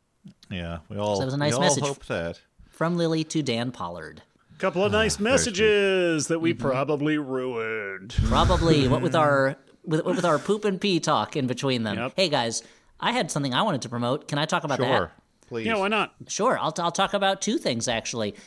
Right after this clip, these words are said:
Speaker 2: Hey, if you're listening to this episode, and you must be, then you know that right now, or you don't know, and I'm about to tell you, right now,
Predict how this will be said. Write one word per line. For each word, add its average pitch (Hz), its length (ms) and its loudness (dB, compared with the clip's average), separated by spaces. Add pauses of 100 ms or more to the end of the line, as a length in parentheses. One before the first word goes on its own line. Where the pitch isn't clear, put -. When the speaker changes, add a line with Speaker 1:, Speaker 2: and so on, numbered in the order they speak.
(120)
Speaker 2:
Hey, 165 380 0
if 131 120 -4
you're 143 120 -2
listening 170 300 -2
to 160 60 -4
this 165 200 -2
episode, 147 440 0
and 127 120 -2
you 131 80 -2
must 160 320 -2
be, 104 220 -4 (280)
then 143 160 0
you 202 180 0
know 117 260 0
that 131 140 -2
right 151 280 0
now, 107 400 -6
or 123 120 -4
you 113 120 -2
don't 127 180 -4
know, 117 60 -6
and 104 100 -4
I'm 104 60 -4
about 104 140 -4
to - 60 -16
tell 131 160 -2
you, 101 160 -4 (200)
right 180 220 0
now, 135 340 -2